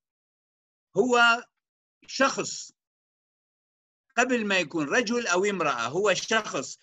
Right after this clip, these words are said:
والمسيحية نؤمن بالشخصانية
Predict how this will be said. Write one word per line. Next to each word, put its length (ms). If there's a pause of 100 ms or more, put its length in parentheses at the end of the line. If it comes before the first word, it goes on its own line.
(200)
والمسيحية 960 (300)
نؤمن 420
بالشخصانية 1200